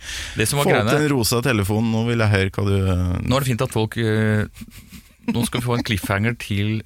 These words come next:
Speaker 1: eh, selve låta det handler om, men også litt av ungdomskulturen, fordi nå hopper jeg tilbake til introen her, for det handler jo om, det ha-,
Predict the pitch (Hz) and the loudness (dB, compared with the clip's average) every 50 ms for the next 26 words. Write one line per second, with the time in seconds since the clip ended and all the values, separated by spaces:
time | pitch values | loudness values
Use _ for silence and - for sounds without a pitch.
0 | - - - 104 101 101 - 127 113 92 85 87 92 95 95 87 80 80 - 87 | -10 -8 -4 -4 -4 -2 -2 0 0 0 0 0 0 0 0 0 -2 -2 -2 -2
1 | 95 101 101 82 87 113 135 131 120 120 - - 95 - - - 107 110 110 - | 0 0 0 0 -2 -2 -2 -2 -2 -2 -4 -4 -6 -8 -6 -4 -4 -4 -4 -4
2 | - - - - _ - - - _ _ - 110 107 - - - - 107 107 110 | -10 -18 -20 -20 _ -20 -20 -20 _ _ -4 -4 -4 -4 -4 -2 0 0 0 0
3 | 104 87 - - _ _ - - - 110 127 120 98 85 87 85 85 80 80 - | -2 -4 -10 -18 _ _ -16 -8 -4 -2 0 0 0 0 0 -2 -2 -4 -4 -6
4 | - - - - 82 95 95 95 95 92 92 92 - 107 - - 127 143 143 117 | -10 -10 -8 -6 -4 -2 0 0 0 0 -2 -2 -4 -4 -4 -4 -2 -2 -4 -4
5 | - 117 107 107 107 113 110 - 110 - 135 - - - 87 - 113 107 98 87 | -6 -6 -4 -4 -4 -2 -2 -4 -4 -4 -4 -4 -4 -4 -4 -2 -2 -2 -2 -4
6 | 80 76 - - - - 110 98 87 85 78 - 92 92 95 98 98 - 107 107 | -4 -6 -12 -14 -8 -4 -2 0 2 0 0 0 0 0 0 0 0 0 0 2
7 | 110 117 107 90 76 82 95 98 78 92 92 92 95 92 - _ _ - - 98 | 2 2 0 0 0 0 0 2 2 2 2 2 0 -2 -4 _ _ -8 -4 0
8 | 107 107 107 107 104 | 0 2 2 2 2